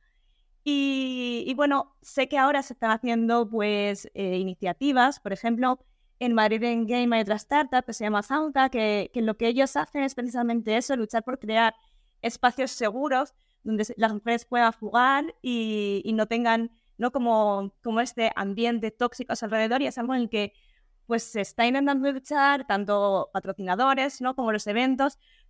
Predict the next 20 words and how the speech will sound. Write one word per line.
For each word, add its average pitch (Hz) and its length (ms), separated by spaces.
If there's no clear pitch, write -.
por, 214 480
por 214 140
conseguir 208 420
evitar 233 280
esto, 254 220
porque 202 180
no 202 80
es - 180
posible 226 420
que 233 80
en 214 60
dos 196 160
mil 202 120
veinticuatro 226 580
aún 202 380
tengamos 214 440
este 214 160
tipo 196 200
de 190 80
actitudes. 185 640